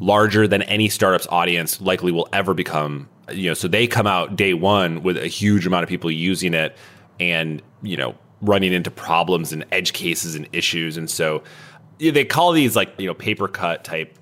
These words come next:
improvements where you wanna focus on improving paper cuts, because those are the things that grind on your, your current users of the product. So you wanna really resolve those.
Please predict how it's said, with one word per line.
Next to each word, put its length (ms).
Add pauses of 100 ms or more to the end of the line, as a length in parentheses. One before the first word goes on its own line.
(140)
improvements 680
where 240 (240)
you 160
wanna 320
focus 500
on 240
improving 800 (380)
paper 260
cuts, 460 (200)
because 300 (100)
those 300
are 40
the 80
things 240
that 160
grind 500
on 260
your, 440
your 140
current 380
users 280
of 60
the 100
product. 420
So 100
you 120
wanna 220
really 220
resolve 640
those. 380